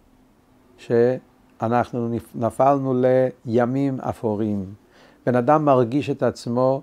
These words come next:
שהוא נמצא בתוך איזשהו מאסר.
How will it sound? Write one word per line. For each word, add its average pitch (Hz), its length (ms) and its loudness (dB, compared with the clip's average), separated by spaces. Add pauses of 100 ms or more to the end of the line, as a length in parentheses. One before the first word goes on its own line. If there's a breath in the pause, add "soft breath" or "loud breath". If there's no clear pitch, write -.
שהוא 123 280 -4
נמצא 117 420 0
בתוך 123 460 -2
איזשהו 117 380 -4
מאסר. 107 640 -2